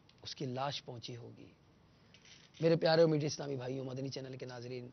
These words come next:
اللہ تعالی ہم سب کو اپنے حفظ و امان میں رکھے۔ یہ واقعات درس عبرت ہیں۔ فَاعْتَبِرُوا يَا أُولِي الْأَبْصَارِ،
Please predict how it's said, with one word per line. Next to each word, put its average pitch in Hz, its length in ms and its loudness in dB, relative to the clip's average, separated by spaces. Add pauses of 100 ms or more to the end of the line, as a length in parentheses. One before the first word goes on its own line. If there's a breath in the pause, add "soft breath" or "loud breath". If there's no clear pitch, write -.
(120)
اللہ 151 240 0
تعالی 160 180 0 (120)
ہم 190 120 -2
سب 208 260 -2
کو 190 100 0
اپنے 156 280 -4 (640 soft breath)
حفظ 190 220 10
و 247 60 12
امان 214 280 12
میں 208 80 10
رکھے۔ 180 360 6 (420 soft breath)
یہ 180 100 8
واقعات 190 560 10 (140)
درس 170 240 4 (140)
عبرت 170 360 6
ہیں۔ 147 320 -4 (760)
فَاعْتَبِرُوا 175 800 6
يَا 165 200 6
أُولِي 156 180 4
الْأَبْصَارِ، 143 580 0